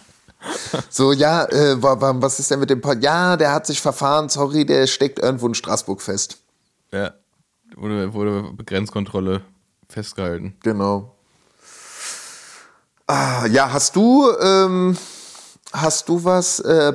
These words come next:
Speaker 1: Blattkontrollenmäßig auf den Sonntag? Weil ich muss leider passen.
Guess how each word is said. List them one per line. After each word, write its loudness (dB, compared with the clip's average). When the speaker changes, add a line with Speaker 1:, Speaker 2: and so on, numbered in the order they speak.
Speaker 1:
Blattkontrollenmäßig 0
auf 2
den -6
Sonntag? 0
Weil 0
ich -10
muss -8
leider 0
passen. -6